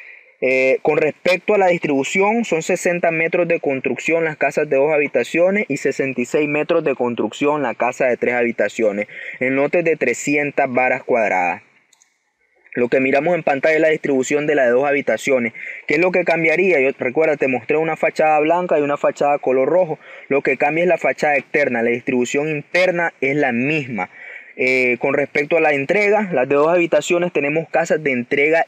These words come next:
inmediata, así como me escucha, de entrega inmediata. ¿Qué es lo que tienes que hacer? Bueno, paso uno, llamar en este momento, eh, decir que eres un cliente de Facebook para que puedas reservar únicamente con cien dólares,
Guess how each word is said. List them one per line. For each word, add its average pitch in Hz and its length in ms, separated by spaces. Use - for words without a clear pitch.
inmediata, 185 1000
así 120 240
como 165 240
me 139 100
escucha, 196 460
de 139 140
entrega 147 600
inmediata. 175 920
¿Qué 170 80
es 185 40
lo 196 100
que 196 120
tienes 196 260
que 196 100
hacer? 196 220
Bueno, 143 320
paso 151 340
uno, 220 340
llamar 135 360
en 160 120
este 165 220
momento, 208 680
eh, 123 240
decir 131 340
que 170 80
eres 170 140
un 165 160
cliente 170 400
de 143 120
Facebook 185 560
para 127 220
que 120 100
puedas 151 240
reservar 160 480
únicamente 160 640
con 147 200
cien 170 280
dólares, 220 420